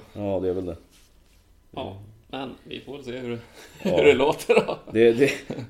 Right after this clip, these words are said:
Speaker 1: det kan bli en hostattack eller en nysning mitt i här, men det, vi överlever det också.
Speaker 2: Ja då, vi får
Speaker 1: Vi
Speaker 2: klipp-,
Speaker 1: kri-, vi
Speaker 2: klippa bort det.
Speaker 1: Precis, vi krigar bara så.
Speaker 2: Ja.
Speaker 1: Så går det nog bra.
Speaker 2: Ja, hur ser, eh, dagens, eh, körschema ut då?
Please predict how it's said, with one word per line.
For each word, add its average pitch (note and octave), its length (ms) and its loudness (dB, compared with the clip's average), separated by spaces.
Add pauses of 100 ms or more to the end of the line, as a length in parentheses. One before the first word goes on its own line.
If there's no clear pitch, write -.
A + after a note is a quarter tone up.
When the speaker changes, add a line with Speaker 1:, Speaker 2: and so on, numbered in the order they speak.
(260)
Speaker 1:
det C#3 120 -2
kan D3 180 2
bli D3 120 4
en D#3 140 2
hostattack C3+ 500 0
eller C3 200 4
en B2+ 80 4
nysning A#2 360 0
mitt G#2 240 -2
i F#2+ 100 -2
här, F#2+ 120 -2
men F#2 160 -4
det, G2+ 320 2
vi A2 160 0
överlever G2 380 0
det F#2 120 -4
också. F2 300 -8
Speaker 2:
Ja G2 240 -6 (340)
då, - 60 -14
vi A2 320 -10
får G#2 200 -16 (240)
Speaker 1:
Vi A2 120 -6
Speaker 2:
klipp-, A#2 80 -6
Speaker 1:
kri-, A#2+ 180 2
vi A#2+ 100 2
Speaker 2:
klippa C3+ 220 0
bort B2+ 300 -6
det. - 100 -16 (220)
Speaker 1:
Precis, F#2+ 340 -8
vi F#2+ 60 -8
krigar F2 380 -6
bara D2+ 160 -10
så. D2+ 120 -16 (220)
Speaker 2:
Ja. - 160 -18 (500)
Speaker 1:
Så G#2 140 -8
går G2+ 160 0
det G2 60 -2
nog F2+ 160 -4
bra. E2 260 -4 (840)
Speaker 2:
Ja, F#3 400 -4 (100)
hur D#3+ 280 -6
ser, D#3+ 680 -6
eh, D3 60 -6
dagens, D#3+ 540 -6
eh, D3 400 -6
körschema A#2 500 -4
ut A2+ 140 -8
då? A2+ 220 -4